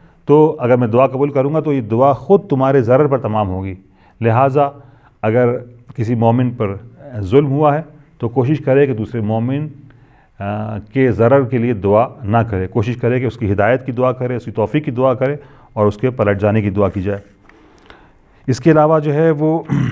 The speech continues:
یہ تین مورد بیان ہوئے، چوتھا مورد یہاں پر ہے النہی عن الدعاء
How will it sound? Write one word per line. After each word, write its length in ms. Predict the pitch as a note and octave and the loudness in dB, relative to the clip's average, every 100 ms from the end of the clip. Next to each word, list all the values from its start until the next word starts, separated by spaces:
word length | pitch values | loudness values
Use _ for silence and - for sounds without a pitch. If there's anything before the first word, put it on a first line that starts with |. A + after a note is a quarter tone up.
| - - - - _ _ _ - _ - - - - - - - - _ - _ | -6 -14 -20 -20 _ _ _ -20 _ -20 -20 -20 -20 -20 -20 -20 -20 _ -20 _
یہ 240 | A2 C3 C#3 | 2 4 4
تین 260 | C#3 E3 | 2 2
مورد 240 | E3 D3+ D#3 | 4 4 2
بیان 260 | C3 C#3+ | 0 0
ہوئے، 260 | D3+ D3+ D#3 | 0 -2 -2
چوتھا 300 | - C3 D#3+ | 0 2 2
مورد 360 | D#3 C#3 C#3 A#2 | 2 2 2 0
یہاں 300 | B2 B2 B2+ | -2 -2 -2
پر 180 | B2 | -4
ہے 160 | A2+ D3 | -2 -2
النہی 540 | B2 A#2 C3+ B2+ C3 | 0 0 0 0 2
عن 320 | D3 D#3 A2+ A2 | 2 0 -2 -2
الدعاء 520 | G2+ F#2+ A2+ C3 | -2 0 2 4